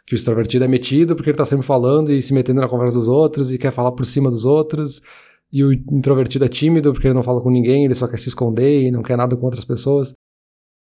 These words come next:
Não é nenhum nem outro. Pode ser que seja, e aí sim, pode ser que tenham pessoas extrovertidas que são metidas, mas não é uma ligação direta, né?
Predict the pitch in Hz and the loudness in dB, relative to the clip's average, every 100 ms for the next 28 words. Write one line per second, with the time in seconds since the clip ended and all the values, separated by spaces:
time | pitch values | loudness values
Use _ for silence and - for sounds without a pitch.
0 | _ _ _ 143 151 147 147 160 165 165 | _ _ _ -4 0 2 4 2 2 2
1 | 175 175 165 180 113 104 - _ - 131 | 2 2 2 2 -2 -10 -14 _ -4 0
2 | 170 160 - 147 147 143 - 131 120 123 | 0 0 0 2 2 0 -2 2 2 2
3 | 202 - - _ _ _ - 127 120 113 | -2 -6 -20 _ _ _ -8 -4 -2 -2
4 | - 160 131 107 131 127 - 123 123 113 | -2 0 0 0 0 0 2 2 2 0
5 | 120 117 110 113 104 101 120 107 - 117 | 0 0 -2 -4 -2 -2 -4 -4 -8 -4
6 | 113 110 131 147 - - - _ _ 131 | -4 -2 0 -2 -4 -20 -20 _ _ -2
7 | 123 123 135 143 131 135 131 - 131 131 | 2 2 2 2 2 2 0 0 0 2
8 | 123 117 110 - 104 | 0 0 -4 -8 -10